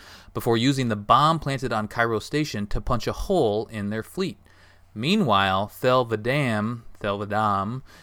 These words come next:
is made, uh, the scapegoat for the loss of Installation zero four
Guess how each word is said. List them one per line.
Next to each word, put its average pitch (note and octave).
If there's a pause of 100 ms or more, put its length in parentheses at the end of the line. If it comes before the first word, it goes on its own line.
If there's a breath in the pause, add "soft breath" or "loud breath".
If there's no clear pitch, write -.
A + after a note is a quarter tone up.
(140)
is G#2+
made, A#2
uh, G#2
the G2
scapegoat G2+
for -
the F#2+
loss A2+
of G#2
Installation G#2+
zero G2+
four E3+